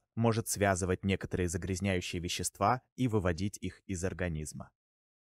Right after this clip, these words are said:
Занимайтесь спортом, так как было установлено, что уровень стойких загрязнителей в крови у физически активных людей ниже, возможно, из-за потоотделения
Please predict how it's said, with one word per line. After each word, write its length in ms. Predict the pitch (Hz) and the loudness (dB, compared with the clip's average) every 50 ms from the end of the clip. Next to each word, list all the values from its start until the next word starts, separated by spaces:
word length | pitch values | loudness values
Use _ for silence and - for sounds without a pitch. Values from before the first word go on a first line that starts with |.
| _ _ _ _ _ _ _ | _ _ _ _ _ _ _
Занимайтесь 560 | - 98 131 139 151 151 175 196 - 180 170 - | 0 2 4 4 6 6 6 6 4 4 2 2
спортом, 600 | - - - 120 113 - - - - - 90 - _ | 2 2 4 4 4 4 2 -2 -4 -4 -6 -6 _
так 160 | - 135 135 | 0 0 2
как 180 | - 147 127 123 | 2 0 0 2
было 260 | 110 147 147 143 143 - | 4 4 6 6 4 4
установлено, 760 | - 127 - - - 131 131 127 117 95 98 90 82 76 69 - | 2 0 0 0 0 2 4 4 4 4 2 0 0 -2 -4 -8
что 240 | - - - - 120 - | -10 -6 -2 -2 0 2
уровень 360 | 143 147 143 127 117 107 104 | 4 4 4 4 4 2 2
стойких 460 | - - - 113 101 - - 90 85 | 0 2 2 2 2 2 0 -4 -2
загрязнителей 680 | 90 98 87 90 101 98 92 110 107 95 - 90 87 87 | -2 -2 0 0 0 0 0 0 -2 -2 0 -2 -2 -2
в 80 | - - | -4 -4
крови 400 | - - 95 90 95 92 85 - | -2 0 0 2 2 0 -2 -2
у 80 | - 95 | -4 -6
физически 540 | - - 98 90 104 - - 87 - - 87 | -6 -4 -2 0 0 0 -2 -4 -4 -2 -4
активных 460 | 82 - - - 85 85 82 - - | -4 -4 -4 -6 -4 -4 -4 -6 -4
людей 280 | - 87 80 87 82 82 | -4 -4 -2 0 0 2
ниже, 440 | 92 117 156 160 107 90 71 67 - _ _ _ _ _ | 2 2 2 2 2 0 -2 -6 -8 _ _ _ _ _
возможно, 680 | - 127 143 135 143 147 135 127 98 85 85 78 82 - _ - | 2 2 4 4 6 6 6 6 6 4 0 -2 -4 -6 _ -4
из-за 200 | 120 101 98 110 | -2 0 0 0
потоотделения 1000 | - - 113 - - 135 131 120 104 135 135 139 165 180 156 113 90 80 73 71 | 0 0 0 2 4 4 4 4 2 2 2 4 4 4 4 4 2 0 0 -4